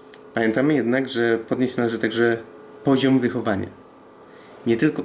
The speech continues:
ilość się liczy, ale również jakość. Zapraszam do subskrypcji mojego kanału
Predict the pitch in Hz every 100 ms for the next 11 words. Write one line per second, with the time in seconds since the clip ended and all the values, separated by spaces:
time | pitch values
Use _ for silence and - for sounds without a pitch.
0 | - 175 156 110 - - - 107 101 107
1 | 131 - 147 165 185 - - - - -
2 | - - 110 107 110 139 160 - 110 95
3 | - - - - - - - - - -
4 | - - - - - - - 117 117 123
5 | 123 110 107 104 101 101 - - - 120
6 | 120 - 110 107 107 101 101 113 120 123
7 | 131 143